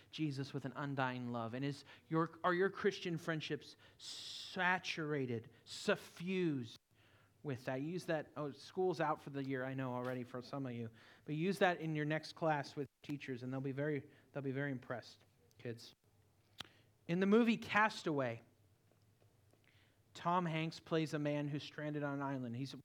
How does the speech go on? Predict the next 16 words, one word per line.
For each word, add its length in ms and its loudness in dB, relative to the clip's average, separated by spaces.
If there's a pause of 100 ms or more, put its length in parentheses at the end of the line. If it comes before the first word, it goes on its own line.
(180)
for 100 -6
FedEx, 680 -2 (540)
and 160 0
his 220 0
plane 320 0
crashes 540 2
and 120 -2
washes 400 0
up 160 2
on 120 -2
this 200 -4
island 360 -2
in 80 -2
the 60 -2
South 340 -2
Pacific, 560 -4